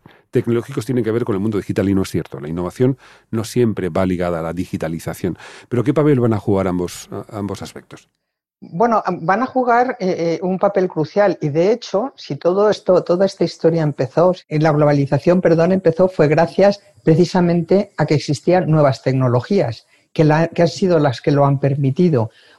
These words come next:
Speaker 2: ¿Por qué? Porque una empresa que está externalizando normalmente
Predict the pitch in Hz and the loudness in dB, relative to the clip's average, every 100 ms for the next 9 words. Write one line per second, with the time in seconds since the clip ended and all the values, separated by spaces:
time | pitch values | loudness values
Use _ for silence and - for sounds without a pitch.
0 | - 156 147 196 196 - 151 143 143 143 | -2 0 2 0 0 0 -4 -2 -2 0
1 | 175 196 196 190 - 175 156 - 156 151 | 0 0 2 0 0 -2 -2 -2 -2 0
2 | - 165 147 135 120 160 170 156 165 143 | 0 0 2 0 -2 -2 0 0 0 0
3 | 143 160 165 165 160 160 190 | 0 0 0 0 0 0 -2